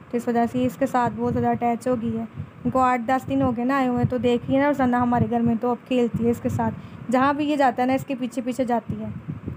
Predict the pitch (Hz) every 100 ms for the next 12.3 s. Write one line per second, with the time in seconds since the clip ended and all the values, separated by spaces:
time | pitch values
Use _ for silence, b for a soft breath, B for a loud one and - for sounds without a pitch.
0 | - - - 247 226 254 254 254 226 214
1 | 214 214 - - - 262 - 277 269 -
2 | 247 240 240 247 240 240 226 233 247 240
3 | 247 247 254 254 254 269 - 247 247 233
4 | 247 233 240 233 220 220 240 254 247 233
5 | 233 - 240 226 220 220 - 220 202 -
6 | - - - - - - - - - -
7 | - _ _ - - 269 269 262 254 254
8 | 254 254 277 285 285 247 254 277 262 269
9 | 277 233 233 240 320 349 349 - - -
10 | - - 269 269 269 247 262 285 254 247
11 | 208 240 240 233 262 262 269 262 226 202
12 | 202 208 208